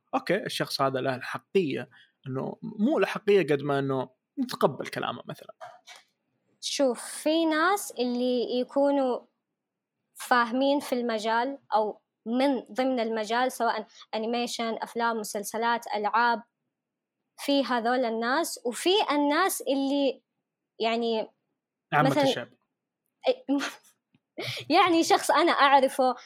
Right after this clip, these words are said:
Speaker 2: أعرف دوغو، أعرف إنه هو إنسان غير متحيز، وأعرف إنه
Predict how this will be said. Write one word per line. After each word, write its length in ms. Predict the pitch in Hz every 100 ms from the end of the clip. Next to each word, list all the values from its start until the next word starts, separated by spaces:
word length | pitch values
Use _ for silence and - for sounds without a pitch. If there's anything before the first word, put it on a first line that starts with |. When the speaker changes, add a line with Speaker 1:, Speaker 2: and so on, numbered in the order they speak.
| -
Speaker 2:
أعرف 440 | 247 269 254 - 240 226 220 220
دوغو، 540 | 214 240 247 214 233
أعرف 500 | - 220 226 220 - -
إنه 200 | 226 226
هو 200 | 262 277
إنسان 400 | 240 240 262 240
غير 180 | 247 262
متحيز، 800 | 254 269 - 269 277 330 330 - - - - _ _
وأعرف 540 | 240 226 359 453 453 - 269
إنه 280 | 330 359